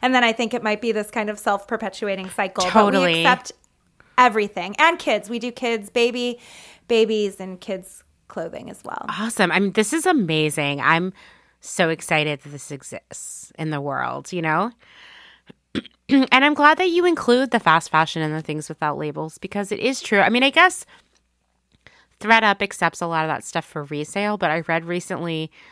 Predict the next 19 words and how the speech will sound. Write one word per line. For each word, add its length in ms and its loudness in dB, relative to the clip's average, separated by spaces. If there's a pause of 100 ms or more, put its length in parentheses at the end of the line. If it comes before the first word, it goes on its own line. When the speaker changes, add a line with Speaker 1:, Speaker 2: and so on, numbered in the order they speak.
(260)
Speaker 2:
that 180 0
forty 360 -4
percent 400 -4
of 100 -10
what 120 -6
they 160 -6
receive 520 -10 (200)
just 220 -14
gets, 240 -6
like, 340 -6
shredded 680 -2
or 160 -6
trashed 580 -2
or 80 -8
shipped 300 -8
overseas. 840 -8
So 500 -2 (600)
I 160 4
know. 360 4